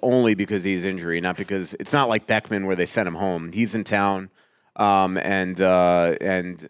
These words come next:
it's the type of injury that, you know, probably just needs a little time. So, uh, that, <laughs> so that's what it is. So anyway, um, so, uh, but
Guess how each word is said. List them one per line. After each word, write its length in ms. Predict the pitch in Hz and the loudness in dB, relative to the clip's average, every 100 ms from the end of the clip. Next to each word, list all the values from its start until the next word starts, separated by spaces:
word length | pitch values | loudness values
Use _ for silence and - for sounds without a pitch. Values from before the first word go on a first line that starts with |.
| _ | _
it's 340 | - 78 101 - | -10 -8 -8 -10
the 80 | |
type 240 | - 123 110 | -2 0 0
of 140 | 90 | -2
injury 420 | 101 98 95 95 | -4 -2 -2 0
that, 260 | 90 87 85 _ _ | 0 0 -2 _ _
you 80 | 95 | -6
know, 180 | 92 85 | -4 -4
probably 400 | - 98 90 90 | -2 0 0 -4
just 220 | 85 - | -10 -10
needs 160 | 90 | -10
a 40 | 85 | -8
little 160 | 85 | -10
time. 400 | 80 - 85 87 _ _ - _ | -10 -6 -6 -6 _ _ -20 _
So, 280 | - 104 92 | -2 2 6
uh, 300 | 90 85 82 - _ _ _ _ _ _ _ _ | 6 4 0 -6 _ _ _ _ _ _ _ _
that, 200 | 85 82 _ - - | -14 -14 _ -12 -10
<laughs> 360 | - - - - | -12 -12 -2 0
so 220 | - 151 117 - - 202 | 4 2 2 -10 -6 -2
that's 220 | 135 131 135 | 2 2 4
what 120 | 117 | 2
it 100 | 107 | 4
is. 240 | 101 85 - - | 2 0 -12 -20
So 280 | - - 147 | -6 2 4
anyway, 380 | 143 143 120 110 | 6 4 4 4
um, 760 | 107 120 120 117 117 113 110 - _ _ | 4 4 4 4 2 0 -6 -12 _ _
so, 540 | - 135 120 113 110 - _ _ | -2 2 4 4 2 -4 _ _
uh, 760 | 117 113 110 107 104 104 98 92 - - | 2 4 6 6 6 4 4 0 -6 0
but 260 | 120 107 | 0 0